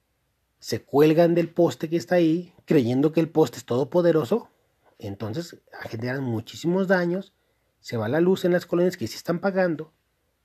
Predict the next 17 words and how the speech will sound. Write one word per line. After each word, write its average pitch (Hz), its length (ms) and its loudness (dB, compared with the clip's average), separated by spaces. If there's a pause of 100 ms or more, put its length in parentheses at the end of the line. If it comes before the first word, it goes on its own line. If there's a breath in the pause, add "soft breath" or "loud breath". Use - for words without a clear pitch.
y 113 120 -8
esa 147 140 -4
gente 180 380 -6
que - 80 -14
está - 160 -8
en 147 80 0
las 170 140 0
colonias 175 320 -2
nuevas 175 260 0
colgados 135 640 -2
de 180 60 0
la 175 80 -2
energía 180 260 -2
eléctrica, 170 500 -6 (560)
no 120 300 -4
están 101 320 -12
pagando. 214 400 -10